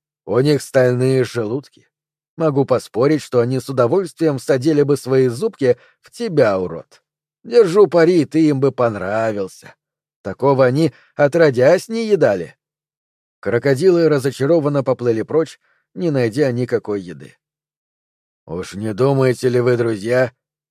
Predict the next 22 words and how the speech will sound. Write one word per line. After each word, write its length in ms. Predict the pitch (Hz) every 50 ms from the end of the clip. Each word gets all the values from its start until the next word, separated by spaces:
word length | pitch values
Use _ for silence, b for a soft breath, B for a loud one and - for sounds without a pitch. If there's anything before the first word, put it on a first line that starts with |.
| _ _ _ _
что 260 | _ - - - 113 117
это 240 | 117 110 - 123
может 360 | 120 123 127 113 107 - - -
продолжаться 680 | - 127 120 127 123 117 - 131 120 - - 127 123
бесконечно 800 | 117 131 123 - - 127 123 127 135 131 120 - - 131 135 139
долго?" 560 | 135 139 160 139 110 98 95 80 69 - - _ _ _ _ _ _ _ _
спросил 520 | _ - - - 123 117 - - 110 104
Флинт. 440 | - - 101 98 82 67 - _ _ _ _ _ _ _ _ _ _ _ _ _ _ _
"Мы 180 | - 107 147 160
уже 280 | 165 156 123 156 165 151
получили 580 | - 160 156 160 156 131 - 175 175 156 135
урок, 420 | 123 113 107 104 92 85 - - _ _ _ _ _ _ _ _ _ _
и 60 | -
больше 380 | 85 104 165 175 156 - - 127
сюда 280 | - 131 127 139 143 139
не 140 | 139 139
вернемся". 680 | 135 143 139 135 131 120 101 92 82 - - - _ _ _ _ _ _ _ _ _ _ _ _ _ _ _ -
Монти 400 | - 92 139 165 160 135 - 156
расхохотался. 880 | 156 151 127 - 156 139 - 147 135 - 117 95 82 - - _ _ _ _ _ _ _ _ _ _ _ _ _ _ _ _ _ _ -
"Вот 400 | 101 113 160 196 214 226 208 -
это 340 | 170 175 175 - 185 180 165
верно! 800 | 143 143 135 135 139 139 139 135 127 120 113 113 98 - -